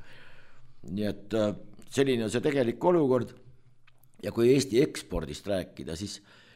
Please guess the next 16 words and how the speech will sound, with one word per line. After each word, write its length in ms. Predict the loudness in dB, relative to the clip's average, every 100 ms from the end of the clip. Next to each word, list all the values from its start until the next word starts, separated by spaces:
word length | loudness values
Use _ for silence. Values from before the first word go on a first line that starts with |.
| _ _ _ -4
nüüd 160 | 4
päris 460 | 10 10 10 6 2
Eesti 320 | 0 -2 -4
ekspordist, 640 | -4 -4 -6 -6 -6 -6 -6
selle 160 | -4
klassikalises 680 | 0 2 0 -4 -2 -2 0
mõttes, 300 | -2 -2 -2 2
ega, 160 | 0 0 -6
et 160 | -6 -12 -14
siin 240 | -6 -2
ju 80 | 0
mingisugust, 560 | 0 0 0 -2 -4 -10 -20 -20 -20 -20 _ 0
äh, 240 | 4 4 2
keerulist 720 | 6 8 8 4 0 -4 -16 -20 -20 _ _ -20 _ _ _ _ -20 -20 _ _ -8 2
asja 400 | 2 4 2 2
polegi. 420 | 4 6 4 2